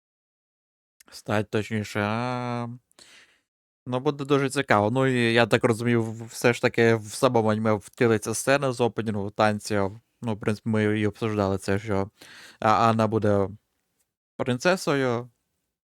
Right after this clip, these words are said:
а Грейс буде <laughs> принцем, походу. Е, ну, побачимо, як це все буде. Ну, а я думаю, напевно, ця серія буде майже повністю посвячена, типу, підготовці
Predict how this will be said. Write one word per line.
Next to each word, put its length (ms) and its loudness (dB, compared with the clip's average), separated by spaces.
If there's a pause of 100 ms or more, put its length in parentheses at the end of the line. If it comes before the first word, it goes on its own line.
(300)
а 120 0
Грейс 420 -2
буде 380 2
<laughs> 160 -2
принцем, 600 0 (340)
походу. 640 -4 (840)
Е, 600 -6 (760)
ну, 180 -10
побачимо, 440 -4
як 120 -4
це 120 -6
все 160 -4
буде. 480 -2 (180)
Ну, 120 -2
а 120 2
я 140 4
думаю, 300 0
напевно, 320 0
ця 180 2
серія 240 2
буде 260 0
майже 300 0
повністю 440 -2
посвячена, 760 0
типу, 200 -2
підготовці 840 -2